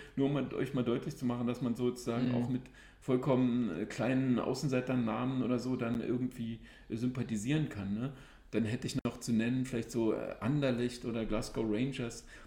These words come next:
Speaker 1: die dann irgendwie eine ganze Weile lang mal, äh, immer halt das richtige Ergebnis geliefert haben, wenn man so will, ne? Und, äh,
Speaker 2: Aber das ist
Speaker 1: natürlich
Speaker 2: ja
Speaker 1: dann
Speaker 2: auch das
Speaker 1: häufig auf Sieg, ne?
Speaker 2: das ist ja auch das Paradoxe
Speaker 1: Ja.
Speaker 2: am Wetten. Also ich hab's
Speaker 1: Ja.
Speaker 2: jetzt bei mir noch gar nicht so oft,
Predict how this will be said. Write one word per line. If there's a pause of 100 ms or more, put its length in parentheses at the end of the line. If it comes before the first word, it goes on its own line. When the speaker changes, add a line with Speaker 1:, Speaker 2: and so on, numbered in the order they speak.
(140)
Speaker 1:
die
dann
irgendwie
eine
ganze
Weile
lang (100)
mal, (100)
äh,
immer
halt (140)
das
richtige
Ergebnis
geliefert
haben,
wenn
man
so
will,
ne? (360)
Und,
äh,
Speaker 2:
Aber
das
ist
Speaker 1:
natürlich
Speaker 2:
ja
Speaker 1:
dann
Speaker 2:
auch
das
Speaker 1:
häufig
auf
Sieg,
ne? (840)
Speaker 2:
das
ist
ja
auch
das
Paradoxe
Speaker 1:
Ja.
Speaker 2:
am
Wetten.
Also
ich
hab's
Speaker 1:
Ja.
Speaker 2:
jetzt
bei
mir
noch
gar
nicht
so
oft,